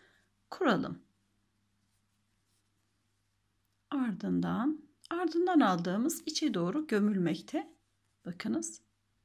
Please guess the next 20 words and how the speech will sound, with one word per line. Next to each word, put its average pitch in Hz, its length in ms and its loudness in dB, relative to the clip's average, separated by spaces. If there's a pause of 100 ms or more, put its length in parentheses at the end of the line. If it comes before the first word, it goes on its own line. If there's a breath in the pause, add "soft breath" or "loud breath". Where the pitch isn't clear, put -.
(1200)
Yandan 262 440 2
aldığımız 202 720 0
ise 302 460 -6
dışa 285 320 -2
doğru 170 520 -2 (600)
kabartılı 285 600 0
hale 190 420 -2 (200)
gelmekte. 175 640 2
Şimdi - 540 -2
ardından 190 720 0
alıyorum 269 560 -2 (1400)
ve 415 80 -10
içeri 185 400 -4
doğru 170 320 -2
gömülüyor. - 460 0
Bakınız 208 480 -4
bu - 60 -18
şekilde 185 640 -6 (460 loud breath)
bir 370 140 -2
yandan, 214 680 4